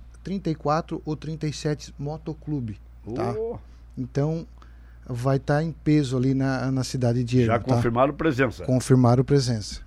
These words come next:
Speaker 1: Daí
Speaker 2: Boa.
Speaker 1: nós temos o grupo do WhatsApp e eles ficam comunicando toda a vida, né? Conversando, ah, relatando sobre se vai ter o evento, não vai ter.
Speaker 2: Sim.
Speaker 1: E eu tava vendo a previsão que vai ser tempo bom, tá? No sábado.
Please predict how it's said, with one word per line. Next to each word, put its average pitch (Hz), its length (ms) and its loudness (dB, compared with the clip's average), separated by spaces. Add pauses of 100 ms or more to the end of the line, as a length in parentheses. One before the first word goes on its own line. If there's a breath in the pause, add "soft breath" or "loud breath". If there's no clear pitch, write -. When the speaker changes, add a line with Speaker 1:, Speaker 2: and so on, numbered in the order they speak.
Speaker 1:
Daí 127 180 0
Speaker 2:
Boa. 135 100 2
Speaker 1:
nós 143 160 0
temos 147 280 0
o 131 40 0
grupo 131 360 -2
do 120 120 -2
WhatsApp 120 600 -4 (380)
e 127 100 -4
eles 131 540 -4 (160)
ficam - 340 -8
comunicando 147 600 -8
toda 139 240 -8
a - 20 -8
vida, 131 300 -8
né? 127 220 -8
Conversando, 127 760 -8 (400 soft breath)
ah, 113 400 -8
relatando 123 520 -4
sobre 123 280 -8
se - 120 -14
vai 117 160 -6
ter 123 160 -4
o 117 80 0
evento, 120 420 -4
não 110 140 -6
vai 110 180 -4
ter. 120 400 -2
Speaker 2:
Sim. - 60 -14 (500 loud breath)
Speaker 1:
E 117 100 -4
eu 127 80 0
tava 131 280 0
vendo 135 200 -2
a 127 60 -2
previsão 123 560 -2
que - 140 -10
vai 120 120 -4
ser 123 180 -4
tempo 113 260 -8
bom, 113 260 -4
tá? 98 240 -8
No 120 100 -8
sábado. 120 540 -6